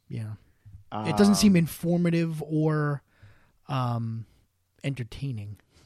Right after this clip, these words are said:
Speaker 1: I mean,
Speaker 2: it's,
Speaker 1: maybe it's
Speaker 2: it's one of
Speaker 1: entertaining
Speaker 2: those
Speaker 1: in a weird way, maybe. I don't
Speaker 2: Yeah,
Speaker 1: know.
Speaker 2: it's, it's, it's one of those things where, you know, uh, I was watching the first episode and I was like, "This, okay, this isn't, like, too bad." Did, w-, did you, uh, before I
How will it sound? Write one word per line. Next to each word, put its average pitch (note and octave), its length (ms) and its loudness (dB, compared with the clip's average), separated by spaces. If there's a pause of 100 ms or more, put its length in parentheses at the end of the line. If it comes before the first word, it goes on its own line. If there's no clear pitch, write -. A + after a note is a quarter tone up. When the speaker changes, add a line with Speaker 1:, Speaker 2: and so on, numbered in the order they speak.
(200)
Speaker 1:
I C3+ 60 -4
mean, C#3+ 180 4
Speaker 2:
it's, C#3+ 80 -6
Speaker 1:
maybe G3 240 10
it's F3 100 6
Speaker 2:
it's F#3 100 8
one F#3+ 140 4
of - 0 -
Speaker 1:
entertaining F3+ 360 8
Speaker 2:
those - 20 4
Speaker 1:
in D3+ 80 4
a C#3+ 40 2
weird C#3 540 0
way, A2+ 400 -6
maybe. G#2+ 380 -8
I A#2+ 80 -4
don't - 20 -2
Speaker 2:
Yeah, A2 240 0
Speaker 1:
know. A#2+ 60 -6
Speaker 2:
it's, - 240 -8
it's, E3+ 320 -4
it's C#3+ 240 -2
one G3 180 -2
of F3 80 -4
those C3 300 -2
things A2+ 440 -6
where, F2+ 520 -8 (1200)
you B2 160 4
know, G2+ 300 -2 (120)
uh, G#2 760 -4 (100)
I C3 60 -4
was C3+ 120 -2
watching G#2 500 -6
the G#2 100 -16
first - 340 -14
episode F#2 440 -12
and F#2 100 -10
I F#2 160 -10
was F2 80 -12
like, F2 320 -10
"This, - 240 -6
okay, F#2+ 320 -4
this G#2 240 -6
isn't, F3+ 320 -2
like, G#2 300 -4
too A2 160 -6
bad." F#2 340 -6 (260)
Did, F3+ 160 2
w-, E3+ 160 2
did F3 180 -2
you, G#3+ 240 0
uh, D3+ 120 -2 (640)
before E3 280 -2
I C#3 120 -4